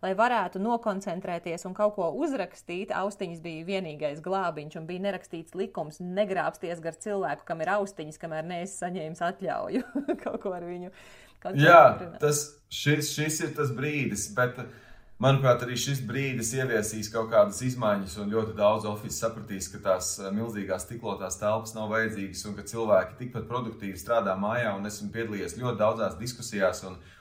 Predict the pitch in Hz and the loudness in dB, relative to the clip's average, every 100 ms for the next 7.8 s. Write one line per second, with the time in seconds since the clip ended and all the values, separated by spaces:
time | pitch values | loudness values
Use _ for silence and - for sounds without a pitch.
0 | - - 117 107 101 101 95 - - - | -12 4 6 6 4 -2 -8 -10 -20 -2
1 | - 131 139 113 104 104 120 135 110 101 | 4 6 8 8 6 0 0 2 2 0
2 | 143 156 120 110 113 107 120 131 131 120 | -2 0 0 -2 -6 -8 -4 -4 0 0
3 | 107 104 - - _ _ _ _ - - | 0 -2 -10 -20 _ _ _ _ -4 4
4 | 220 131 - 113 170 143 107 101 107 156 | 12 12 10 0 4 6 4 2 2 2
5 | 196 85 78 - _ - 90 92 98 87 | 2 -4 -6 -14 _ -8 -2 0 0 -2
6 | 71 69 - _ 98 123 107 113 135 110 | -6 -10 -16 _ -2 0 0 -2 -2 2
7 | 95 123 127 90 90 80 76 | 2 4 2 2 0 -4 -6